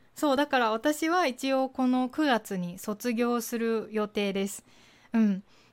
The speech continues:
で、まあ、ね、卒業するからさ、その卒業した後のことをやっぱり考えないと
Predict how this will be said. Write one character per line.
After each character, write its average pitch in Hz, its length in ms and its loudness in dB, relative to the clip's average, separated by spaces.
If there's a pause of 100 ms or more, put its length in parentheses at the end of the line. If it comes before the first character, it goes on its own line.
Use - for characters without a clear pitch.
で、 247 340 2 (460)
ま 226 380 2
あ、 - 60 -20 (640)
ね、 339 180 2 (180)
卒 220 300 -4
業 240 180 4
す 240 160 0
る 233 160 2 (120)
か 208 140 -6
ら 180 120 -6
さ、 220 340 2 (680)
そ 196 180 -6
の 175 120 -2
卒 208 360 -2
業 233 160 6
し 233 120 -2
た 233 260 2
後 320 260 2
の 254 140 4
こ 208 160 0
と 202 160 0
を 190 60 2
や 196 100 2
っ - 20 -8
ぱ 214 160 0
り 185 220 -6 (160)
考 226 240 4
え 226 120 6
な 196 180 2
い 196 60 -4
と 320 340 -2